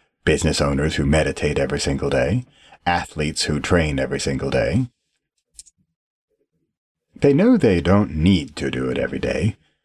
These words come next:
If they miss a day, they're bothered, but it won't break them. But they won't miss two. And they probably even try to make up for the day they missed,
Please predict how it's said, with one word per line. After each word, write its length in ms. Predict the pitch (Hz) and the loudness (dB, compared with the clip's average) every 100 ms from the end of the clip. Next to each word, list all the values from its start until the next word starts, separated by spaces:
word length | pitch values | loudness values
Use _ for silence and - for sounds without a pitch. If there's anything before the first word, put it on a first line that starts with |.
| _ - | _ -4
If 140 | 95 87 | -2 2
they 80 | |
miss 280 | 85 95 - | 2 2 0
a 40 | - | -4
day, 400 | 64 62 101 87 | -2 0 0 0
they're 240 | - 180 | 2 0
bothered, 580 | 85 - - - 90 - _ | 0 -4 -4 -6 -6 -8 _
but 100 | - | 0
it 80 | 117 | 2
won't 220 | 127 131 | 4 0
break 320 | - 104 107 - | 2 2 0 -4
them. 300 | 107 - _ _ _ _ _ | -10 -12 _ _ _ _ _
But 140 | 76 | -4
they 80 | 76 | -2
won't 280 | 71 85 71 | 0 0 0
miss 220 | 69 - | -4 -8
two. 480 | - - 87 - - _ _ _ _ - | -8 -2 -2 -4 -20 _ _ _ _ -6
And 140 | 85 87 | 2 2
they 60 | |
probably 480 | 90 - 190 71 67 | 2 2 2 0 -4
even 240 | 65 65 - | -8 -8 -4
try 200 | - 67 | -2 -2
to 80 | |
make 280 | 65 67 - | -2 -2 -2
up 160 | 95 - | -2 -4
for 140 | - | -10
the 120 | - | -6
day 160 | - 67 | -4 -4
they 180 | 69 67 | -2 2
missed, 460 | 90 71 - - | 2 0 -6 -12